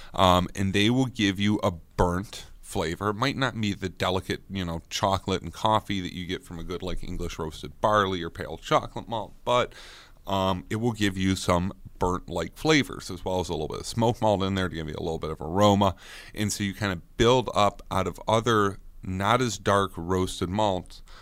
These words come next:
or toasted malts, you kinda build up this malt profile with it. I mean, you also can use your base malt as well. We see a lot of people use Vienna or some type of lightly toasted malt in the base of a beer like this. Um, but usually when you see white stout, you are talking about that kind of,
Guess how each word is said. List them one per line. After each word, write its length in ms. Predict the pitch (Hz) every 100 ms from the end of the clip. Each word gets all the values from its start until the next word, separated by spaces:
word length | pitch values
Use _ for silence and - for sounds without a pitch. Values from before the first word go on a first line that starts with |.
| -
or 180 | - 87
toasted 480 | - 143 147 - 92
malts, 300 | 92 87 -
you 60 |
kinda 200 | 90 92
build 440 | 82 - 92 95 -
up 260 | 92 101 -
this 200 | 87 -
malt 300 | 87 80 -
profile 680 | - 95 - - - - -
with 180 | - -
it. 60 |
I 60 | -
mean, 100 | 120
you 180 | 131 139
also 280 | 131 - 104
can 140 | 101
use 180 | 95 -
your 80 | 85
base 320 | 92 87 -
malt 300 | 82 80 -
as 100 | 85
well. 220 | 92 85
We 80 | 85
see 140 | - 95
a 80 |
lot 160 | 87 85
of 60 | 87
people 240 | 90 90
use 240 | 87 85
Vienna 580 | 85 85 85 87 82 76 - - - -
or 80 |
some 160 | 85 85
type 220 | 90 82
of 60 | 82
lightly 420 | 85 85 87 82
toasted 480 | - 90 82 - 82
malt 340 | 82 78 76
in 80 | 78
the 80 | 76
base 280 | 76 80 76
of 100 | 71
a 20 |
beer 220 | - 76
like 220 | - - -
this. 280 | - - - - - - - -
Um, 440 | 90 87 85 87 -
but 240 | - 110 107
usually 360 | 151 180 143
when 140 | 110 98
you 80 | 90
see 160 | 104
white 260 | 92 90 -
stout, 280 | 87 80 85
you 120 | 92
are 100 | 95
talking 320 | 104 92 95
about 260 | 87 87 -
that 180 | 82 -
kind 260 | 90 85
of, 320 | 85 82 -